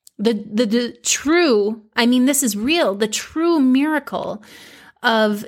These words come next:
this experience we have here. I was eager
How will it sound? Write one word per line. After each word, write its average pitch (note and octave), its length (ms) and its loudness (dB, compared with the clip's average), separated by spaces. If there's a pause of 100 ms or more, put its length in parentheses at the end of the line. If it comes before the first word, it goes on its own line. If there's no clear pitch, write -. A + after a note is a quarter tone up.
(120)
this B3 240 0
experience B3 800 -2
we B3 200 2
have F4 440 -6
here. - 500 -8 (1300)
I A3+ 120 2
was C#4+ 240 -2
eager A3+ 480 0